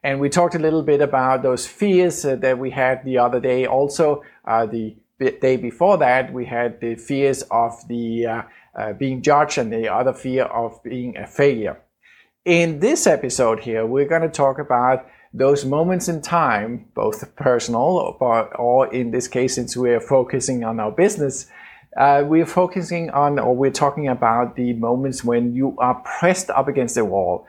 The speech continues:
when basically you're met with such a big challenge, a really large challenge, and you don't really feel you have much out, so you don't have a lot of options and so on. So your back is really much up against the wall.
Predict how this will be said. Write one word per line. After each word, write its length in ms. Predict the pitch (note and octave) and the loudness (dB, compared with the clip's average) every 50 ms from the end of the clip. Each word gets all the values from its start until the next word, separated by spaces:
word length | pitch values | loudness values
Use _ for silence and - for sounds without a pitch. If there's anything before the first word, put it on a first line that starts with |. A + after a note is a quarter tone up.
| - - - _ - | -20 -20 -20 _ -4
when 140 | B2 C3 | -4 -2
basically 800 | B2 B2+ D#3 E3 D#3+ - F3+ D#3 D3+ D#3 D3+ D3+ C#3+ C3 A#2+ - | 2 4 4 4 4 4 2 2 2 2 2 2 2 2 0 0
you're 240 | C3+ C3 B2+ A#2+ A#2 | 2 2 2 2 2
met 440 | A#2 B2 C3 C#3 D3+ E3 E3+ - - | 0 0 2 4 4 4 4 2 0
with 160 | C#3 C#3 C#3 | -4 -4 0
such 240 | - D#3+ C#3+ - - | 0 0 0 0 -2
a 40 | B2 | -4
big 280 | A#2+ C#3 C3+ C3 - | -4 -4 -4 -4 -8
challenge, 480 | - - - D3+ C3 C#3 C3+ C#3+ C#3 C#3 | -10 -4 0 0 0 0 0 -2 -2 -2
a 80 | B2+ G#2+ | -2 -2
really 420 | A2+ A#2 B2 C3+ E3 F#3 D#3+ D3+ | -4 -6 -2 0 2 4 4 4
large 420 | C3 B2+ A#2 A2+ A#2 A2+ - - | 4 4 2 2 -2 -6 -8 -10
challenge, 440 | - - A#2 G#2+ A2 B2 C3+ C#3 C3+ C#3+ | -4 -2 -2 -2 0 -2 -4 -4 -4 -4
and 160 | C3+ C#3 C#3+ | -4 -2 -2
you 80 | D3 | -2
don't 280 | C#3+ C#3+ E3 E3 D#3 D3 | 0 0 0 0 0 -2
really 240 | D3 C#3+ D3 D3 D3 | -4 -2 -2 -2 -4
feel 360 | C#3+ - - B2 C3+ C3+ C3+ | -6 -6 -2 0 0 0 0
you 140 | C3 C3 B2+ | 0 -2 -2
have 300 | B2 B2 B2 B2 B2 B2 | -2 0 0 0 0 0
much 600 | B2 A#2+ A#2+ B2+ C3 C#3 D3 D3 - - - - - - - - - _ _ _ _ | -2 -4 -4 0 2 2 2 2 -2 -6 -12 -12 -18 -20 -20 -20 -20 _ _ _ _
out, 300 | - C#3+ D3 D3 G#2+ - | 0 2 2 2 0 -2
so 200 | - - D3+ C3 | -4 -4 -2 -2
you 200 | B2+ B2+ B2+ C3 | -2 0 0 0
don't 240 | B2 C3 C3 - B2+ | 0 0 0 -2 -4
have 260 | A#2+ C#3 C#3 C3+ B2 | 0 2 2 2 2
a 60 | C3 A#2+ | 2 2
lot 200 | A#2 A#2+ B2 B2 | 2 2 2 2
of 140 | A#2 G2+ - - | 0 -2 -2 0
options 440 | D#3 E3+ F3 - - - C#3 B2+ B2+ | 0 0 0 -2 -6 -8 -8 -6 -6
and 120 | B2+ A#2+ | -8 -6
so 180 | - B2 A2 A2 | -6 -6 -6 -6
on. 140 | A2 A2+ A2 - - - - _ | -8 -10 -12 -16 -20 -20 -20 _
So 140 | - - C#3 | 0 0 2
your 320 | C#3 C3+ C#3 D3 D3+ C#3+ | 2 2 2 2 2 2
back 340 | C#3+ - D#3 D#3+ F3 F3 - | 4 2 2 2 2 0 -4
is 140 | E3 C#3+ - | -6 -8 -6
really 280 | C#3 D3 D3 D3+ D3 C3+ | -6 -4 -2 -2 -2 -2
much 340 | B2 C3 C3+ C3+ C3 - | 0 -2 -2 -2 0 -2
up 140 | D3 B2 - | -4 -2 -2
against 340 | C3+ A2+ A#2+ A#2+ A2+ A2+ - | -4 -6 -6 -8 -8 -6 -4
the 100 | A#2 G#2 | -4 -4
wall. 400 | G2 F#2+ F2+ - - - - | -4 -6 -8 -8 -10 -14 -18